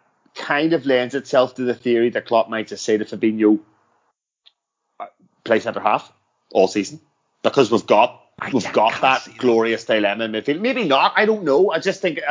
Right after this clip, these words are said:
Speaker 1: it'll be interesting to see. But th-, here is, here's a question. You know, you've got, you've got the three lads fit. In fact, say you've got everybody fit. You've got the whole squad fit, right? Which two do you pick at centre half?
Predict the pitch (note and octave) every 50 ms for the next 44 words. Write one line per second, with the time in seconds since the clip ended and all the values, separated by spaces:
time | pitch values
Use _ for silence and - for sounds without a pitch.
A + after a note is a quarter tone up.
0 | D#3+ E3 F3 E3 D3 E3 D#3 E3 E3+ E3+ - E3 E3 C#3 - - C3+ C3 A#2 A#2+
1 | - - B2 A2+ C3+ D#3 D#3 - _ _ _ _ _ _ _ _ _ _ F3 F#3
2 | - - D3+ - _ D3 C3 E3 C#3+ - A#2 D3 G3 G#3 G3+ E3+ C3+ B2+ A#2+ C#3
3 | - - - E3 F3+ F3+ E3 D#3+ D#3 - C#3 A#2 A2 G#2+ - - A#2 G#2+ - _
4 | _ _ _ _ _ _ _ _ _ _ _ _ _ _ _ _ C#3 C#3 B2+ A#2
5 | A#2 A#2 A#2 A2+ - - - - - - - - _ _ _ _ _ _ D3 C#3+
6 | C3+ - E3 D#3 E3 - - - D#3 C3+ - - E3 C#3+ - E3 C3+ - C3+ C3+
7 | B2+ A#2+ B2 A#2 A2 A2+ A2 - - - A2 G#2 - - - C3+ - D3+ C#3+ C#3+
8 | - - F#3 F#3+ G3 E3 C#3+ D#3+ C3+ A#2+ A2 A2+ C3+ C3+ B2 C3 A#2+ B2+ A#2 -
9 | - G2 F#2+ - B2+ A2+ A#2+ A#2+ - - - C3 C3+ B2 - - A#2 G#2+ G#2+ G#2+
10 | - - G#2 G#2 - - B2 A2 B2 C3+ - _ _ _ _ _ _ _ _ _
11 | _ _ _ _ _ _ _ _ _ _ _ _ _ _ _ _ _ _ _ _
12 | _ C3+ C#3 D#3 D3 - - - D3+ C#3+ B2+ B2 A#2+ - - A2 - G#2 - -
13 | A#2 G2+ G#2+ G#2 F#2+ G2 A2 A#2 - - -